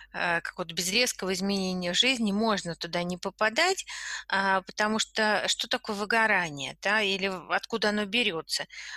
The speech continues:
Выгорание — это, м, длительный стресс. Это длительный стресс,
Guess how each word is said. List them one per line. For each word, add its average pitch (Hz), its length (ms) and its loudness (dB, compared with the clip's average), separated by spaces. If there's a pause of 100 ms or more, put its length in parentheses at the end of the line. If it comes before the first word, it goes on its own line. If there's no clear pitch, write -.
Выгорание — 254 840 2 (100)
это, 214 800 2
м, 196 420 -6
длительный 240 540 0
стресс. - 600 -2 (120)
Это 196 260 -4
длительный 190 560 -4
стресс, 330 640 0